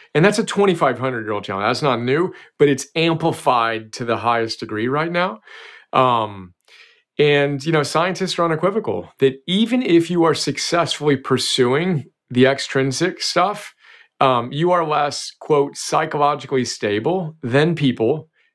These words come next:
who are predominantly pursuing the intrinsic motivators of becoming a better person, deepening relationships, and making a contribution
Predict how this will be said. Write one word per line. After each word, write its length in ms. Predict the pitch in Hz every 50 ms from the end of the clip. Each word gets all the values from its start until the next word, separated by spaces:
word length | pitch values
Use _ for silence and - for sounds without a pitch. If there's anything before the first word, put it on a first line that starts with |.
| _ -
who 140 | 143 147
are 100 | 143 135
predominantly 640 | 131 - 139 123 135 127 123 123 139 151 165 160 151
pursuing 540 | - - 151 143 - - 127 113 107 113 113
the 160 | 120 135 180
intrinsic 500 | 240 254 - - 165 143 127 - 131 110
motivators 580 | 117 117 110 - - 98 104 110 131 147 139 127
of 160 | 127 110 104
becoming 460 | 113 110 - - 127 139 151 160 160
a 60 | 156
better 240 | 147 151 151 160 165
person, 520 | 165 - 135 120 120 - - 139 143 143 - _ - - - _ _ -
deepening 460 | 107 117 135 151 156 165 165 165 165
relationships, 880 | 160 160 151 135 120 123 120 - 127 120 - - 135 143 151 - - - - - - - _ -
and 120 | 135 135 139
making 320 | 143 151 151 - 165 151
a 60 | 143
contribution 960 | 135 - 135 139 135 131 - 117 120 123 120 117 - - 113 113 110 110 113